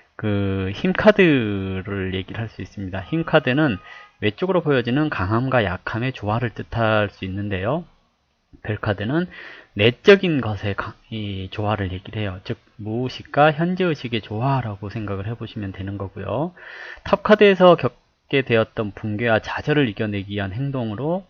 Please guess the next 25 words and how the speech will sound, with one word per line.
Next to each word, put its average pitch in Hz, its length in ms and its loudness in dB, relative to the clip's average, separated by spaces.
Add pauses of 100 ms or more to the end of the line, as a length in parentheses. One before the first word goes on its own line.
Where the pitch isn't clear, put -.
(180)
표현되는 120 500 -2
힘, 98 320 -2 (760)
네, 101 280 -8 (140)
힘의 131 300 -4
조화가 107 340 -2
아니라 127 400 2 (340)
내면으로부터, 110 1080 -2 (540)
네, 98 280 -10
이 107 120 -10
길을 117 180 0
벗어나기에 101 840 -2 (420)
위한 110 260 -4
노력이 110 340 -6
필요하다는 156 580 0
의미로 113 480 -2
나타나는 117 720 -4 (140)
카드입니다. 98 640 -4 (100)
그래서 147 420 2 (460)
아무리 110 340 -2
어렵고 101 320 -2
힘든 120 320 -4
일이 98 120 -6
있어도 165 560 -2 (180)
그것을 104 380 -4
극복해내기 113 880 -4